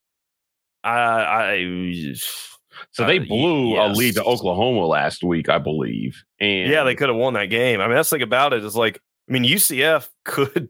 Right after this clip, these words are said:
Speaker 1: legitimately beat Auburn. So, I mean, that
Speaker 2: Yeah.
Speaker 1: would just be, there, there would be, there would be some very frustrated people coming, 'cause, you know, everybody, like, "We shoulda never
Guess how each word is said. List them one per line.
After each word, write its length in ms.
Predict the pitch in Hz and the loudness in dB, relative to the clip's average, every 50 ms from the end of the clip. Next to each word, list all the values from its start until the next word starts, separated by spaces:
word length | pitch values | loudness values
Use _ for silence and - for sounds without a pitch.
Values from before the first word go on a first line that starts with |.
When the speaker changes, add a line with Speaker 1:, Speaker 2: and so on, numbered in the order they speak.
| - | -4
Speaker 1:
legitimately 600 | 139 - 151 - - - - 139 127 - - 131 - - - - | -2 0 0 0 0 0 0 0 -2 -2 -4 -6 -6 -6 -10 -6
beat 200 | - 156 - - 160 - - | -6 -4 -2 -2 -2 -2 -2
Auburn. 400 | - - - - - - 131 - _ - - - - - - - - | -6 -6 -6 -8 -4 -6 -6 -6 _ -18 -16 -14 -12 -12 -12 -10 -4
So, 100 | 117 - | -2 0
I 40 | |
mean, 80 | 151 156 | 2 2
that 100 | 185 220 | 2 2
Speaker 2:
Yeah. 40 | 202 | 0
Speaker 1:
would 80 | 202 170 | -2 -4
just 200 | 147 131 - - | -4 -8 -4 -2
be, 220 | 151 143 135 120 | 0 0 0 0
there, 200 | - 139 170 - - | 0 0 0 0 0
there 160 | 151 165 185 196 | -2 0 0 0
would 140 | 185 156 131 | 0 -2 0
be, 220 | 147 147 143 131 - | 0 0 0 -2 0
there 180 | 127 147 151 160 | 0 2 2 2
would 120 | 151 131 | 0 0
be 120 | 139 135 | -2 0
some 360 | 127 - 135 123 113 104 - _ _ _ _ - | 0 0 0 0 0 -2 -4 _ _ _ _ -20
very 380 | 123 117 127 143 143 139 139 127 | -12 -4 -2 0 2 2 2 0
frustrated 580 | - - 131 127 123 - - 127 117 110 104 104 | -2 -2 0 0 0 0 0 0 2 0 0 0
people 300 | 123 123 113 117 110 104 | 0 0 0 0 -2 0
coming, 260 | - 123 113 117 - | 0 0 0 0 -2
'cause, 180 | 156 151 139 | -2 -2 0
you 100 | 175 175 | 0 0
know, 140 | 160 139 127 | 2 2 2
everybody, 540 | 120 131 135 131 127 117 110 117 123 127 127 | 2 2 2 2 0 0 2 0 0 2 0
like, 100 | 123 123 | -2 -2
"We 180 | 151 160 151 139 | 0 0 0 0
shoulda 300 | 131 165 165 139 131 123 | 2 0 0 0 0 0
never 460 | 131 143 143 135 131 135 131 123 | 0 2 0 2 2 0 0 -2